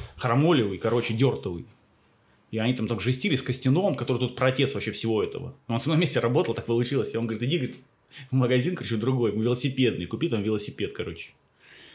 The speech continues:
Ну, я пошёл, купил велосипед, короче, Карару итальянскую, нормальный. Не знаю, мне очень нравился.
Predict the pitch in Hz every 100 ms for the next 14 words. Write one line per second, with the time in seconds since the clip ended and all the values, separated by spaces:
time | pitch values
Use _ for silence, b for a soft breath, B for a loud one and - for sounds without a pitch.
0 | B B B - 107 120 156 156 - 143
1 | 139 - 131 110 98 - 92 123 - 92
2 | 90 - 95 107 110 104 101 101 110 -
3 | - 92 92 98 113 110 92 - - 110
4 | 117 110 110 139 135 - 107 123 107 -